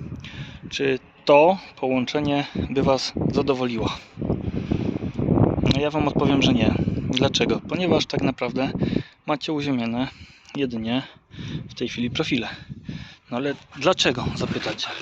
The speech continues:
Przecież panel leży na profilu, powinien być uziemiony. No, nie do końca, ponieważ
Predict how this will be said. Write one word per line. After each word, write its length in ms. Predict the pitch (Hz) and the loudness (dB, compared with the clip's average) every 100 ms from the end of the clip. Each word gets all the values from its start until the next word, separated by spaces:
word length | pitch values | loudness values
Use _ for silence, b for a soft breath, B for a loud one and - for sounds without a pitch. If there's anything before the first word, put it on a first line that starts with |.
| - | -8
Przecież 340 | 127 151 - B B B B B B | -2 0 0 B B B B B B
panel 320 | - 117 113 117 | -2 -2 0 -2
leży 220 | 110 123 | 0 2
na 100 | 131 | 0
profilu, 360 | 180 - 123 | -2 -4 -6
powinien 300 | 107 120 127 | -6 -4 -4
być 120 | 135 - | -4 -6
uziemiony. 440 | 147 160 110 104 - - - B B B B | -4 -2 -4 -8 -14 -14 -14 B B B B
No, 80 | 135 | -2
nie 140 | 156 156 | 0 0
do 80 | |
końca, 360 | 151 123 113 - B B B B B B B - | -2 -4 -4 -6 B B B B B B B -6
ponieważ 540 | 131 143 131 131 - | -2 0 2 4 4